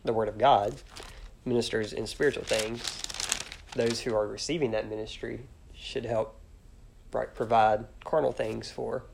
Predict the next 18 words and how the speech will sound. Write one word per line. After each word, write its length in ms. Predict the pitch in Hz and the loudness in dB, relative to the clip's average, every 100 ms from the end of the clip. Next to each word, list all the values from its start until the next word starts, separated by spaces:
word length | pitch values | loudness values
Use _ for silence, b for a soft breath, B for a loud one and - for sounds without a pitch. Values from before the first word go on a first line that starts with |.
| B B B B B - | B B B B B -6
that 160 | - - | -4 -2
person 340 | 117 110 120 | -2 -2 -6
that 140 | 110 - | -6 -8
is 80 | |
sacrificing 720 | - 135 - 135 123 - 120 117 - | -6 -6 -6 -6 -6 -6 -10 -12 -10
and 140 | - 113 | -8 -4
ministering 340 | 110 - 113 | -4 -4 -6
the 80 | 104 | -8
spiritual 360 | - 113 - - | -6 -6 -6 -8
things. 240 | - - - | -8 -10 -10
So 160 | - 117 | -4 -4
that's 160 | 107 | -2
the 60 | - | -4
principle 420 | - 113 - - | -2 -4 -4 -10
here. 200 | - 147 - - - - - B B B B B B B - - | -10 -12 -14 -20 -20 -20 -20 B B B B B B B -10 0
Uh, 180 | 117 | 2
but 200 | 110 120 | 2 0
verse 380 | 113 160 151 - | 6 6 6 -2